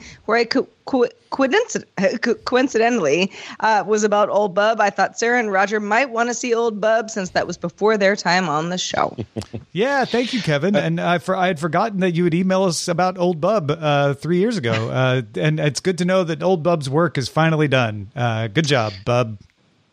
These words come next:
Speaker 3: You know, I,
Speaker 1: Good
Speaker 3: I
Speaker 1: job.
Speaker 3: was, I was giddy listening to the episode from yesterday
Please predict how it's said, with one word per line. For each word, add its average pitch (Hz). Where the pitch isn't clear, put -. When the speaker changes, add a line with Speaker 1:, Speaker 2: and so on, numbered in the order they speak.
Speaker 3:
You 147
know, 185
I, 151
Speaker 1:
Good 165
Speaker 3:
I 143
Speaker 1:
job. 135
Speaker 3:
was, 120
I 143
was 135
giddy 123
listening 113
to 107
the 101
episode 104
from 101
yesterday 110